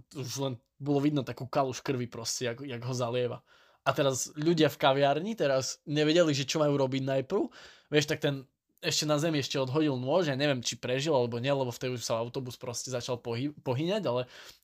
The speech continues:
ešte pribehli k nemu ľudia z tej kaviarne a tak mu akože... Lebo tu je to tak, že tu nemusíš človeku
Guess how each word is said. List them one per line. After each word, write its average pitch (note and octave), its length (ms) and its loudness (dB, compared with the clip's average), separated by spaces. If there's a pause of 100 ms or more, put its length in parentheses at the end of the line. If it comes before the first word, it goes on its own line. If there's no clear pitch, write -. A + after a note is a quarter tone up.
ešte C#3+ 160 0
pribehli D3 400 4
k D3 160 -6
nemu C3+ 80 -2
ľudia C#3+ 320 2
z - 160 -2
tej A#2+ 80 -2
kaviarne C#3 400 2
a A#2 80 -2
tak A#2+ 160 -8
mu B2 160 -6
akože... A#2 320 -8 (880)
Lebo D#3+ 320 4 (160)
tu D#3 160 2
je D3+ 80 4
to D3 80 -6
tak, D3+ 160 4
že C3 240 2 (1120)
tu - 80 -4
nemusíš C#3+ 720 0
človeku C3 560 0